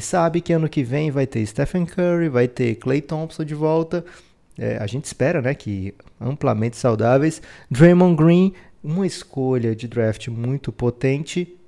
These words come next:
Andrew Wiggins, que é um salário muito alto, e aí você pode combinar Andrew Wiggins com escolhas e fazer uma troca, pegando um jogador que você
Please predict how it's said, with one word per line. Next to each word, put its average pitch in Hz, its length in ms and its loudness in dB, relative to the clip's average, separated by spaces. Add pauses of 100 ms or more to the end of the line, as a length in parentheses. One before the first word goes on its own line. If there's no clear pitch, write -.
(140)
Andrew 147 360 2
Wiggins, 123 380 0
que 131 100 -2
é 120 40 2
um 123 120 -2
salário 110 680 -2 (360)
muito 147 420 0
alto, 143 500 2 (280)
e 147 120 2
aí 113 140 6
você 120 220 -4
pode 113 240 -2
combinar 113 540 -4
Andrew 110 160 -4
Wiggins 110 320 -4
com 113 160 -4
escolhas 113 760 2
e 135 80 -4
fazer 110 300 -4
uma 110 140 -6
troca, 143 500 -6 (260)
pegando 113 320 -4
um 113 60 -4
jogador 110 380 -2
que 113 200 -6
você 104 680 -4